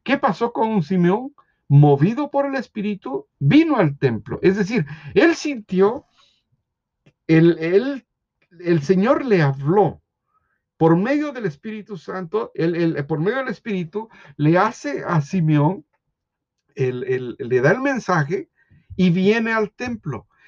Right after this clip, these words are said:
Mi pregunta es, ¿cuántas veces nosotros escuchamos que el Señor nos está llamando a hacer algo, pero no lo hacemos, no le hacemos caso, lo ignoramos?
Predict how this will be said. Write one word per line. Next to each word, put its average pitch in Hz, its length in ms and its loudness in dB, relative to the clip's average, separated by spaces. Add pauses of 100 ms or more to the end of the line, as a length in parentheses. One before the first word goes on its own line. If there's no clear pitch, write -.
(100)
Mi 180 180 2
pregunta 214 640 -2
es, 165 260 -2
¿cuántas 247 440 -4
veces 214 280 -4
nosotros 185 420 -6
escuchamos 147 760 -4 (300)
que 139 100 2
el 135 80 2
Señor 147 360 -2
nos 196 180 -6
está 160 260 -6
llamando 156 480 -2
a 143 60 -2
hacer 135 340 -6
algo, 131 460 -8 (640)
pero 139 260 6
no 143 220 2
lo 151 180 2
hacemos, 139 640 -4
no 156 160 -2
le 165 120 -2
hacemos 143 500 -4
caso, - 480 -12 (360)
lo 139 260 6
ignoramos? 120 1120 -4